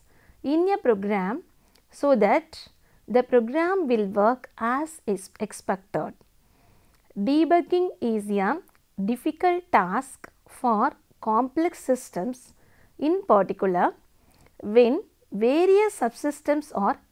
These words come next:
integrated so that modifications in one system may cause bugs or errors to other systems.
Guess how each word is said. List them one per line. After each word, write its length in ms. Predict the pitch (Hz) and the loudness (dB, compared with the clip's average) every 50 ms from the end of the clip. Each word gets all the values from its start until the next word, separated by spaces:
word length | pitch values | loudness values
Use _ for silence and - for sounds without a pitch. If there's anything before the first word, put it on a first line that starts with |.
| _ - | _ -8
integrated 960 | 247 262 285 302 294 349 330 262 320 311 302 302 269 - 220 185 202 185 214 - _ _ _ _ - _ _ | -4 -2 -2 0 0 0 0 2 2 2 2 0 0 0 0 0 0 -2 -4 -6 _ _ _ _ -20 _ _
so 260 | - - - 269 262 | 0 6 8 8 8
that 220 | 240 208 247 311 311 - - - - | 8 8 4 2 0 -4 -12 -8 -4
modifications 1000 | 214 220 214 226 254 285 320 311 - 349 349 349 349 330 - - 370 370 381 - - | 0 2 4 6 6 4 4 2 0 0 0 2 0 0 0 -4 -4 -4 -4 -4 -4
in 200 | - 240 240 233 | -4 -2 -2 -2
one 260 | - 208 202 214 262 285 | -4 -4 -4 -4 -4 -4
system 640 | 285 - 311 277 - - - - 196 185 247 339 - _ - _ _ _ - | -4 -4 -4 -4 -6 -8 -6 -4 -4 -4 -4 -8 -12 _ -20 _ _ _ -2
may 200 | 226 240 247 262 | 0 2 2 0
cause 460 | 254 - 214 185 202 277 294 - - _ _ - | 0 -2 -2 0 0 0 -2 -6 -14 _ _ -8
bugs 520 | 208 202 233 247 277 269 247 - - - _ - | 0 4 6 6 6 6 2 -4 -10 -14 _ -4
or 300 | 208 196 190 196 196 202 - _ _ | -2 0 0 -2 -4 -6 -10 _ _
errors 540 | - 208 202 202 226 233 247 247 - - - - | -2 -2 0 2 2 2 0 0 -4 -14 -8 -4
to 320 | 196 190 190 190 220 - _ _ _ - | -2 0 0 -2 -4 -6 _ _ _ -6
other 280 | 196 196 196 214 214 | -4 -2 0 0 -2
systems. 800 | 208 - - 170 165 - - - 131 165 170 - - - - | -2 -4 -8 -10 -10 -10 -16 -18 -18 -18 -20 -20 -20 -20 -20